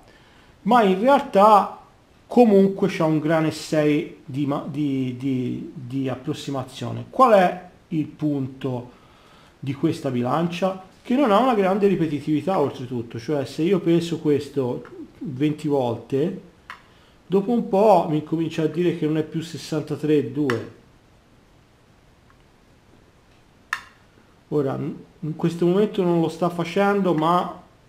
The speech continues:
con le munizioni che sono tante mi è successo che me le dava tutte uguali, perché di grano e sei in grano e sei c'ha anche un certo range nel quale te metti dentro le palle e sembrano tutte uguali.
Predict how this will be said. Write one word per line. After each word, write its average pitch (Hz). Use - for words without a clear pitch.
con 170
le 165
munizioni 175
che 170
sono 165
tante 180
mi 151
è 147
successo 170
che 151
me 147
le 147
dava 147
tutte -
uguali, 151
perché 127
di 123
grano 143
e 135
sei 156
in 151
grano 147
e 170
sei 151
c'ha 143
anche 147
un 131
certo 147
range 160
nel 135
quale 156
te 156
metti 147
dentro 143
le 147
palle 151
e 135
sembrano 139
tutte 135
uguali. 131